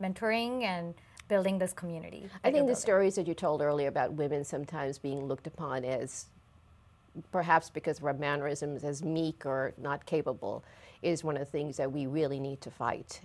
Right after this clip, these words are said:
Speaker 2: And
Speaker 1: Yeah.
Speaker 2: I'd love to see women like you who s-, come across so strong, so capable, and, and, uh, I remember Mister Wonderful saying that too, right? <laughs>
Speaker 1: Yes,
Speaker 2: He was
Speaker 1: yeah.
Speaker 2: impressed with you as well, which I
Speaker 1: Yeah.
Speaker 2: thought was very cool. That,
Speaker 1: Yeah.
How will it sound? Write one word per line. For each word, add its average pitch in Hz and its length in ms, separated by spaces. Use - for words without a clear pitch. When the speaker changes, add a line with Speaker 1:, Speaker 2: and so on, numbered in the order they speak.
Speaker 2:
And 147 140
Speaker 1:
Yeah. 175 160
Speaker 2:
I'd 151 240
love 160 420
to 160 120
see 143 360
women 151 380
like 135 260
you 143 120
who 147 100
s-, - 180
come 156 180
across - 460
so 208 280
strong, 147 460
so 165 220
capable, 131 680
and, 139 300
and, 143 260
uh, 139 180
I 147 80
remember 156 260
Mister 165 240
Wonderful 262 380
saying 139 260
that 117 220
too, 262 180
right? 233 420
<laughs> - 20
Speaker 1:
Yes, 311 600
Speaker 2:
He 330 140
was 302 160
Speaker 1:
yeah. 277 80
Speaker 2:
impressed 247 340
with 208 160
you 214 140
as 202 180
well, 202 220
which 160 120
I 160 60
Speaker 1:
Yeah. 208 100
Speaker 2:
thought 170 100
was 151 100
very 143 260
cool. 135 240
That, 214 100
Speaker 1:
Yeah. 175 120